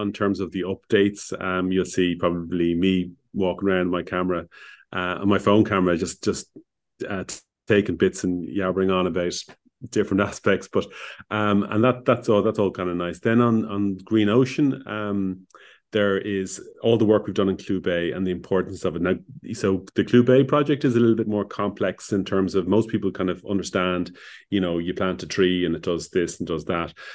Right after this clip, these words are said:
Uh, the, the whole kind of oyster, um,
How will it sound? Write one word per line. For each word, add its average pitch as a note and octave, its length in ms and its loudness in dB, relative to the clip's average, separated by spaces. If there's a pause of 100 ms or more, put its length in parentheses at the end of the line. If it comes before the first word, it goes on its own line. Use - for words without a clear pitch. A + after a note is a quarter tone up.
(160)
Uh, E2+ 220 -4 (100)
the, F2+ 540 0
the F2 120 -2
whole F#2+ 360 2
kind G2 180 -4
of F2 220 -4
oyster, G2 840 0 (280)
um, F2 640 -6